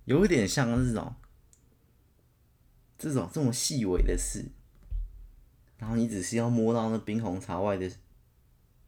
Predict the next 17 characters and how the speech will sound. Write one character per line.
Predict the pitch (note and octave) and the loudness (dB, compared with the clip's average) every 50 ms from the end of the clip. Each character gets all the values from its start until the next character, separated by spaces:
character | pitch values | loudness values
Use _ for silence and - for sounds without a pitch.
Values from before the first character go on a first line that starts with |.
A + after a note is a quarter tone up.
| - - - - - - | -20 -20 -20 -20 -18 -14
呃， | G2 F#2+ | -14 -8
玻 | - A2 A#2 A#2 | -4 0 0 2
璃 | A2 G2 | 2 2
杯 | G2+ G2+ G2+ | 0 0 0
上 | - G2 F#2+ F2+ | -2 -4 -4 -4
的 | F2+ | -6
水 | - - F2 D#2+ - | -6 -6 -6 -6 -8
珠， | - - F2+ F2 E2+ F2+ - _ _ _ _ _ _ - - _ _ _ _ _ _ _ _ _ - - - - - - - - - - - - _ _ _ _ _ _ _ _ _ _ _ - | -8 -8 -8 -8 -8 -10 -14 _ _ _ _ _ _ -20 -20 _ _ _ _ _ _ _ _ _ -20 -20 -20 -18 -16 -16 -18 -18 -20 -20 -20 -20 _ _ _ _ _ _ _ _ _ _ _ -18
取 | - - - - G2 G2+ | -16 -12 -8 -6 -4 -4
暖， | G#2 G2+ - - - | -2 -4 -4 -6 -10
不 | - F#2 | -12 -12
是， | F#2 F#2+ - - | -10 -10 -12 -12
取 | - - - - - - - G2 F2+ | -14 -16 -16 -16 -16 -16 -12 -10 -8
凉 | E2 - E2 C#2+ - - G#2 | -6 -6 -6 -8 -8 -10 -12
之 | - - G2 | -12 -10 -10
类 | F2 F2+ - - - - - _ _ - _ _ - - _ - - _ _ _ _ _ _ _ _ _ | -8 -8 -8 -10 -12 -18 -20 _ _ -20 _ _ -20 -20 _ -20 -20 _ _ _ _ _ _ _ _ _
的， | - | -18